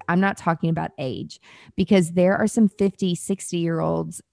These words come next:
at the entrepreneur center that were in the military that worked, um, for a company for thirty years, and then they retired, and then they're like, "Oh my gosh, A, I'm bored, and B, I had this idea, and I wanna make a difference." And so age doesn't really apply to it.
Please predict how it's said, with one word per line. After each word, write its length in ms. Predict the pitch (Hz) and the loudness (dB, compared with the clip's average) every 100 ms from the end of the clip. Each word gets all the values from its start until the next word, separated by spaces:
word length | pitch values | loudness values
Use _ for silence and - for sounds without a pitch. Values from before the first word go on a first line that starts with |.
| - | 0
at 240 | 170 175 | 0 2
the 60 | 180 | -2
entrepreneur 720 | 175 175 170 - 160 160 170 | 0 0 -4 -4 -2 0 -2
center 440 | - 165 175 208 | -2 0 0 0
that 240 | 175 165 | 0 0
were 140 | - 170 | 2 0
in 120 | 165 | 4
the 60 | 165 | 4
military 720 | 160 156 165 175 220 214 226 | 4 2 0 0 0 0 0
that 180 | 196 - | 0 -4
worked, 500 | 170 165 165 - - - - - _ | -2 -2 -2 -6 -20 -20 -20 -20 _
um, 260 | 175 170 156 | 2 4 4
for 160 | 185 175 | 2 0
a 80 | |
company 360 | 160 208 226 214 | 2 2 4 4
for 120 | 175 | 2
thirty 400 | 160 - 196 185 | -6 0 2 4
years, 560 | 156 180 214 190 - - | 2 0 0 -2 -6 -4
and 200 | 170 175 | 2 6
then 140 | 180 175 | 6 4
they 140 | 160 | 2
retired, 540 | 156 156 196 214 175 - | 0 -4 -2 0 0 0
and 80 | 170 | 0
then 100 | 160 | 2
they're 140 | 160 | 2
like, 180 | 160 160 - | -2 -4 0
"Oh 80 | |
my 160 | 160 160 | 2 2
gosh, 380 | 170 180 165 - 151 | 0 0 -2 -4 -4
A, 140 | 160 | 0
I'm 160 | 175 185 | 2 2
bored, 320 | 160 139 147 | 0 -2 0
and 140 | 175 | -2
B, 140 | 160 160 | 0 -2
I 40 | |
had 200 | 165 151 | -2 -4
this 180 | 151 - | -6 -6
idea, 440 | 156 160 156 - - | -6 -6 -6 -6 -2
and 120 | 165 | 0
I 40 | |
wanna 180 | 160 160 | 2 2
make 180 | 156 160 | 0 -4
a 40 | |
difference." 520 | 156 151 - 135 - - - - - - | -8 -10 -10 -12 -12 -20 -20 -20 -10 2
And 160 | 196 | 2
so 220 | - 180 - | 6 2 4
age 380 | 185 214 196 - | 2 2 0 2
doesn't 280 | 185 180 | 2 2
really 260 | 170 175 165 | 0 0 0
apply 400 | 156 - 247 285 - | -2 -2 0 0 2
to 200 | 190 165 | 4 4
it. 200 | 160 | 2